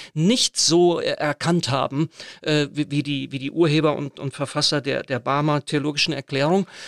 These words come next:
äh, gerade im Vergleich mit denen würde ich sagen, dann lieber mal Abstriche machen an einer gewissen Ausgewogenheit und hier einseitig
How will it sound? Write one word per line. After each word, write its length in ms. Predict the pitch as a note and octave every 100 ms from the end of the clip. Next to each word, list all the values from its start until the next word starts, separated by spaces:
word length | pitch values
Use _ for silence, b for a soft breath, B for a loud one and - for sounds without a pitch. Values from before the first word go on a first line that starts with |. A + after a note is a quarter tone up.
| B B
äh, 220 | D#3 D3+
gerade 320 | C#3+ D3+ F3
im 100 | F3+
Vergleich 400 | E3+ E3 D#3+ -
mit 160 | E3+ -
denen 220 | A#3+ C#3+
würde 80 | C3+
ich 100 | -
sagen, 320 | C#3 C3+ C3
dann 200 | - F#3
lieber 300 | F#3+ G#3 G#3
mal 200 | F3+ E3+
Abstriche 540 | - E3+ - F3+ F#3 F3
machen 220 | E3+ E3
an 100 | -
einer 160 | D3+ C#3
gewissen 360 | C#3+ D#3 -
Ausgewogenheit 1080 | - C#3+ G3+ - G#3+ G#3 A3 G3+ F3+ F#3+ G#3 B B B
und 180 | E3+ D3+
hier 320 | - F3 E3 -
einseitig 1000 | D3 G3+ G#3 - C#3 D#3+ E3+ F3 E3